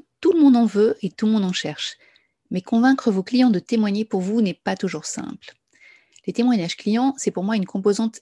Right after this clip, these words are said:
essentielle des contenus marketing. Depuis plus de dix ans, j'aide les entreprises à créer des contenus marketing et j'avoue que le témoignage client, c'est mon contenu préféré. C'est toujours intéressant de découvrir les entreprises, les organisations, les projets,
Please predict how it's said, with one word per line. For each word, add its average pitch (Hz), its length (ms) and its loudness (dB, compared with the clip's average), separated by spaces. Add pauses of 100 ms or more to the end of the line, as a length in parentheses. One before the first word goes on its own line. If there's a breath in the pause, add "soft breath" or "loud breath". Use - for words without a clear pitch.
essentielle 220 540 -2
des 190 100 -2
contenus 185 300 -8
marketing. 175 540 -12 (680 soft breath)
Depuis 196 240 -4
plus 262 180 0
de 254 100 4
dix 202 280 -2
ans, 220 180 0
j'aide 214 200 0
les 185 140 2
entreprises 196 440 -6
à 175 60 -4
créer 220 320 -6
des 185 100 -4
contenus 196 300 -6
marketing 202 600 -4
et 196 120 -2
j'avoue 202 200 -2
que 285 100 -2
le 220 60 -2
témoignage 185 440 -6
client, 202 340 -6 (320 soft breath)
c'est - 160 -8
mon 220 160 0
contenu 226 300 -4
préféré. 208 460 -4 (680 soft breath)
C'est - 200 -16
toujours 240 280 2
intéressant 208 460 -2
de 196 60 -2
découvrir 185 320 -6
les 175 160 -6
entreprises, 208 600 -6
les 180 140 -2
organisations, 175 760 -6
les 180 100 -8
projets, 185 500 -8